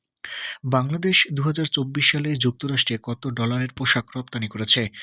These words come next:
সাতশো বিশ কোটি ডলারের পোশাক রপ্তানি করেছে বাংলাদেশ দুহাজার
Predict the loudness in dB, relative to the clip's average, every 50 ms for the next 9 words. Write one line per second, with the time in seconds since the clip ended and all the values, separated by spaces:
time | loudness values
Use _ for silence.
0 | -10 -10 -2 2 2 2 4 2 2 2 2 2 0 -2 0 0 2 4 4 4
1 | 4 2 0 -4 -4 -2 0 0 2 2 2 2 0 -2 -2 0 0 0 0 0
2 | -4 -8 -10 -8 -8 -8 -8 -8 -6 -4 -2 0 0 2 2 0 0 -2 -4 -4
3 | -2 2 4 4 4 2 -2 -4 -2 0 0 0 0 0 -2 -2